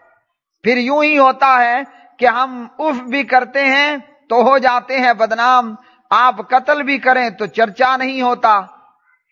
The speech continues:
ہم اف بھی کریں تو ہو جاتے ہیں بدنام، آپ قتل بھی کرو تو چرچا نہیں ہوتا۔ تو اس لیے اہل حدیث بھائیوں، یہ سعیدیت اور ساجدیت کے خول کو پرے پھینک دیجئے۔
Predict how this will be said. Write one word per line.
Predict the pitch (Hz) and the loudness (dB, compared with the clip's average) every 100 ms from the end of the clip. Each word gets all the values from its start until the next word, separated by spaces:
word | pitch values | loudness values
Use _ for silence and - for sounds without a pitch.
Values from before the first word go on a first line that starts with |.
| _ _ _ - | _ _ _ -4
ہم | 196 226 262 | -2 -2 -4
اف | 277 | -4
بھی | 226 240 285 | -4 -6 -2
کریں | 254 277 294 311 - _ _ - | 0 2 0 -4 -10 _ _ -2
تو | |
ہو | 226 254 | 2 2
جاتے | 262 254 247 269 285 | 2 0 0 -2 -2
ہیں | 277 | -2
بدنام، | 240 240 240 262 240 175 135 - _ - | 2 0 2 0 0 -4 -12 -20 _ -2
آپ | 214 262 240 - | 0 2 -2 -2
قتل | 294 311 320 | -2 0 -2
بھی | 302 | -2
کرو | 262 285 269 233 | -2 2 2 2
تو | 220 | -2
چرچا | 170 208 190 247 247 | -2 -2 0 0 0
نہیں | 254 262 | -4 -2
ہوتا۔ | 247 240 233 208 196 - _ _ | -2 0 2 0 -2 -12 _ _
تو | 226 | -4
اس | 269 247 | -4 -4
لیے | 254 269 254 226 | 0 2 2 2
اہل | 220 240 | 0 2
حدیث | 262 240 262 269 226 | 2 0 -4 -8 -2
بھائیوں، | 233 240 262 277 285 277 269 _ _ _ _ _ _ _ _ _ _ _ _ | 0 0 0 2 2 0 -4 _ _ _ _ _ _ _ _ _ _ _ _
یہ | 165 240 262 | 0 0 2
سعیدیت | 247 254 269 233 277 294 294 | 0 -2 -2 -4 -2 0 0
اور | 247 247 - | 0 0 0
ساجدیت | 269 254 254 247 277 285 277 262 | 0 2 2 -2 0 -2 -2 -2
کے | 247 | -2
خول | 247 277 277 | 2 0 0
کو | - | -2
پرے | 269 311 320 | -2 2 2
پھینک | 233 247 247 233 | 2 0 0 -6
دیجئے۔ | 226 190 196 160 110 | -10 -8 -6 -6 -8